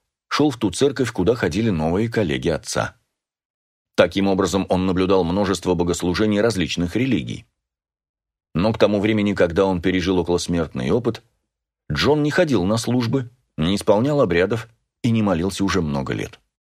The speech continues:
Повстречавшись во время О С П с одетой в белое благородной и величественной фигурой, он вспомнил не имя какого-либо божества, но вымышленного волшебника из знаменитого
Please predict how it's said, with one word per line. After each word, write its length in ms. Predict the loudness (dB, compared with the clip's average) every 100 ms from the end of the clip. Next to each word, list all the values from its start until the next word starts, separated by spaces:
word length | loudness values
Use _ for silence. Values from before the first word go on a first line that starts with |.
| _ _
Повстречавшись 760 | -2 0 0 4 2 2 0 2
во 100 | 2
время 280 | 2 2 2
О 140 | 2 0
С 160 | 0
П 180 | 0 0
с 100 | 2
одетой 380 | 0 0 0 -2
в 100 | -2
белое 400 | 0 4 4 2
благородной 640 | 2 2 2 2 0 -2
и 180 | -2 -2
величественной 720 | 0 -2 -2 -4 -2 -2 -2 -4
фигурой, 580 | -4 -2 0 0 -4 _ _ -2
он 200 | 0 0
вспомнил 480 | -2 0 2 2 2
не 200 | 2 0
имя 420 | -2 0 0 0
какого-либо 600 | -4 0 0 0 0 0
божества, 720 | -2 -2 -4 -4 -2 -2 -4 _ _ _ _ _ _ _ -6
но 180 | 0 2
вымышленного 580 | 2 0 0 2 4 4
волшебника 680 | 4 2 0 2 0 0
из 200 | 0 0 0
знаменитого 680 | 0 2 2 2 2 2